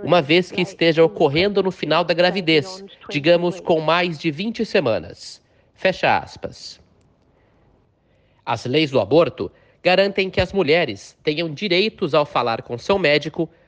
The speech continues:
Speaker 1: não importa o quão difícil seja a conversa. Abre aspas.
Speaker 2: Most women should be reassured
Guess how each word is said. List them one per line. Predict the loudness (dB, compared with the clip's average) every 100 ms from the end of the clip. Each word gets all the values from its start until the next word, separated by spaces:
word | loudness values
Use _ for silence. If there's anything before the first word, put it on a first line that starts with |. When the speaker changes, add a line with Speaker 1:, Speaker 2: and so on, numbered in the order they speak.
| _ _
Speaker 1:
não | 0 2
importa | 2 2 2 2 2
o | 0
quão | 0 _ 0 2
difícil | 2 -2 -4 -4 -4 -4 -8
seja | -2 0 2
a | 0
conversa. | 0 2 0 -2 -14 -14 -14 _ _ _ _ -4
Abre | 0 2
aspas. | 2 -4 -16 -16 -8 -4
Speaker 2:
Most | -2 -4 -2
women | -2 -2 -4 -4 -6 -8 -6
should | -6 -2
be | -4 -2
reassured | -2 -2 -6 -4 -2 0 -2 -4